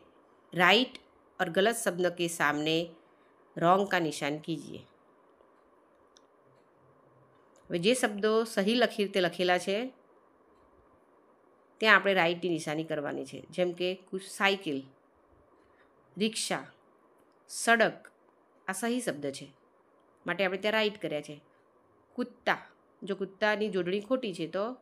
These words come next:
રોંગ. ગુબ્બારા, એ સાચું લખ્યું છે તો ત્યાં રાઈટ આવશે. પેડ, ખોટું આવશે. કુજડીન, એની જોડણી ખોટી છે તો ત્યાં ચોકડી આવશે. મોચી પણ જોડણી ખોટી છે.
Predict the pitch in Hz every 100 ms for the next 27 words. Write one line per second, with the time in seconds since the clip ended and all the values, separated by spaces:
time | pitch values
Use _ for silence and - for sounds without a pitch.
0 | - 202 160 131 - _ _ _ - _
1 | _ - 220 208 240 190 170 170 226 262
2 | 226 180 160 156 185 185 214 226 240 185
3 | 151 - 151 _ _ _ _ _ _ -
4 | - 247 202 156 - _ _ _ _ _
5 | 190 190 233 180 165 165 165 _ _ _
6 | _ _ _ - 214 208 233 226 226 -
7 | _ _ - 170 180 196 202 208 220 214
8 | 220 220 202 202 202 226 - 190 190 190
9 | 180 180 185 185 - - 185 202 226 220
10 | 220 220 202 196 208 208 196 208 190